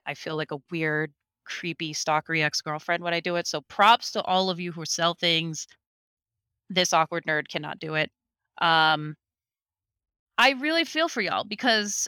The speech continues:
uh, I saw a lot of posts from my fellow cybersecurity p-, folks in, in the industry who were saying, like, "Oh, I'm too busy. Don't reach out to me, blah, blah, blah."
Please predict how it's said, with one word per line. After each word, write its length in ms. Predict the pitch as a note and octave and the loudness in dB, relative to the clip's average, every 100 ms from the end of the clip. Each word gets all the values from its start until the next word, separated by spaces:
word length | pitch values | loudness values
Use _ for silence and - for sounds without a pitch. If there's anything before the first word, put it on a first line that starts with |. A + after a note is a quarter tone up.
| - | 0
uh, 180 | G#3 G3+ | 2 4
I 140 | G#3 | 0
saw 260 | - A#3+ C4+ | 0 0 2
a 40 | |
lot 180 | B3+ A#3 | 4 2
of 80 | A3+ | 2
posts 400 | G#3+ G3 G#3+ - | -4 -6 -6 -6
from 300 | G3 F3+ F3+ | -2 -2 0
my 360 | E3+ E3 E3+ E3+ | 0 0 0 -2
fellow 340 | - F3 F3 | -2 -2 -2
cybersecurity 640 | F3 E3 E3+ E3+ E3+ E3+ | -2 -2 -4 -6 -6 -6
p-, 100 | - - | -10 -8
folks 380 | E3+ E3+ - | -6 -4 -4
in, 320 | E3 D#3+ D#3 D#3 | -4 -4 -6 -6
in 140 | E3 | -4
the 100 | D#3+ | -4
industry 360 | E3 E3 E3+ D#3+ | -2 -2 -2 -2
who 100 | E3+ | -2
were 100 | D#3+ | -2
saying, 360 | - E3 D#3+ | 0 0 0
like, 240 | D#3 D#3 D#3+ | 0 -2 2
"Oh, 220 | G#3+ G#3 | 2 4
I'm 80 | F#3+ | 2
too 180 | - G3 | -4 -4
busy. 320 | F#3+ F3+ F3+ | -4 -4 -4
Don't 200 | F3 - | -4 -4
reach 180 | F3 E3+ | -6 -2
out 160 | D#3+ - | -2 -2
to 80 | |
me, 140 | E3 D#3+ | -6 -4
blah, 160 | D#3 | -4
blah, 100 | D3+ | -6
blah." 280 | D3 D3+ D3 | -2 0 0